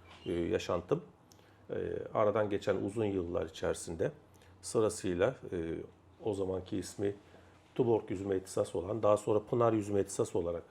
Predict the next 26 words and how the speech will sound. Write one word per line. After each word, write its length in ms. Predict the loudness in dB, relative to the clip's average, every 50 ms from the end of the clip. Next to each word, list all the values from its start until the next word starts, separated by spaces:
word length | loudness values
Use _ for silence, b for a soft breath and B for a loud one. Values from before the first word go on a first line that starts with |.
| -20 -8 -6
değişen 380 | -4 -4 -4 -4 -6 -6 -6 -6 -12 -20 -20 b b b b b b b b b b b -6 2
ve 240 | 4 4 4 4 0 -4 -10 -4
en 140 | 0 0 0
sonunda 360 | 0 -2 -6 -6 -2 -2 -4 -4 -4 -14 -20 -20 -20 -20 -20 -10 4
kendi 260 | 6 6 8 8 6
üniversitemde 640 | 6 6 6 6 4 4 4 2 2 2 4 0 -2
kurmuş 400 | 0 -2 -2 -2 -2 -2 2 2
olduğum 340 | 2 4 4 0 2 2
Ege 160 | 2 2 2 2
Üniversitesi 560 | 2 2 2 0 0 -2 -4 -8 -6 -4 -2
Yüzme 300 | -2 -2 -2 0 0 -2
Kulübü 400 | 0 0 -2 -2 -2 0 -2 2
ile, 180 | 2 0 0 -2 -8 -20 _ b b b b b b b b -2
e, 60 | 0 0 0 0 0 0 -2 -2 -2 -2 -4 -4 -4 -4 2
devam 300 | 4 6 6 6 6 4
etti 320 | 0 -8 -8 -2 -2 2 4
ve 180 | 4 4 4 4
yaklaşık 460 | 4 2 2 2 -2 -4 -4 -4 -2
olarak 240 | 2 2 2 2 0 -2 -6 -18
otuz 180 | -6 -4 0 0
otuz 300 | 0 0 0 -4 0 2
beş 260 | 2 0 0 0 0
yıl 120 | 0 0 0 -2 -14 -20 -20 b b b b b b b b b 0
havuz 300 | 2 2 2 2 0 2
kenarında 440 | 4 6 6 4 4 2 -4 -4
kalarak 420 | -4 0 0 2 2 2 0 0